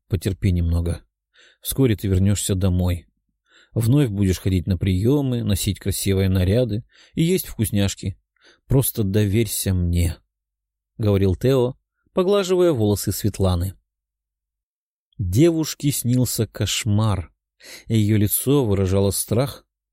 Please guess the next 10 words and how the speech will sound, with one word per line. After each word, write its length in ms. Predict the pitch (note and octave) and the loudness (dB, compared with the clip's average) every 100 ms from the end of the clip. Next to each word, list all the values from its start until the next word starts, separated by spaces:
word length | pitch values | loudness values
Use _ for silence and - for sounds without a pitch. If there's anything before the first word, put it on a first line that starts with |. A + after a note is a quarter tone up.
| _ _ - - | _ _ -20 -6
но 100 | C#3 | -2
постепенно, 720 | D#3 - D#3 D3+ F#3+ F3 E3 | -2 -2 -4 -2 -4 -2 0
благодаря 480 | B2 A2 G#2 G#2 G#2 | 0 0 2 2 0
парню, 380 | - D#3+ D3+ D3+ | 0 0 0 -2
она 420 | A#2 G#2 G2 G#2 - _ _ _ _ - | 0 0 0 -2 -6 _ _ _ _ -6
успокоилась. 960 | D3+ - - - F2+ E2+ E2 D#2+ - _ _ _ _ _ _ _ _ _ _ _ _ _ - | -4 -4 -8 -6 -4 -4 -4 -6 -8 _ _ _ _ _ _ _ _ _ _ _ _ _ -4
Он 160 | F#3 F#3 | 0 2
рассказывал 600 | F3+ - G#3 F3 E3 C3+ | 0 0 -2 2 4 4
ей 240 | A2 G#2+ | 4 2
различные 520 | G#2+ G2+ A2 - G#2 | 2 0 -2 0 -2